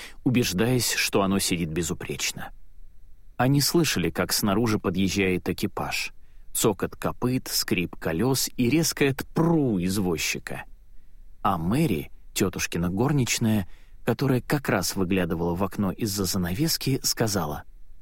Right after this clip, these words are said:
«Какая роскошная карета! Блестящее чёрное дерево, извозчик и два лакея так хорошо одеты.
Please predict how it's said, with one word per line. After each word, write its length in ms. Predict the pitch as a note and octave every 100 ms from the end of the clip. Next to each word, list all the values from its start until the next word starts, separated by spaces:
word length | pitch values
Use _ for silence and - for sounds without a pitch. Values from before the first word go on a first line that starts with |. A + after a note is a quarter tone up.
| - - -
«Какая 680 | C#3+ C3 - - E3+ D#3 D3+
роскошная 720 | D3+ - - D#3 - C#3+ C3+
карета! 600 | - C3+ A2+ F2+ F2 - - - - -
Блестящее 840 | A2 A2 - A2+ G2+ - - G2
чёрное 580 | - A#2 G2+ G2 G2 F#2+
дерево, 840 | E2+ F#2 A2+ C#3+ A#2+ F#2+ E2+ D#2 - - -
извозчик 880 | A2+ F#2 F2+ F#2+ F#3+ B2 - A#2 -
и 40 |
два 240 | G#2 A#2+ B2+
лакея 360 | A#2+ - C#3
так 260 | - C3 B2
хорошо 520 | - A#2+ A2 - A#2+
одеты. 640 | G2+ F2+ A2 E3+ - F2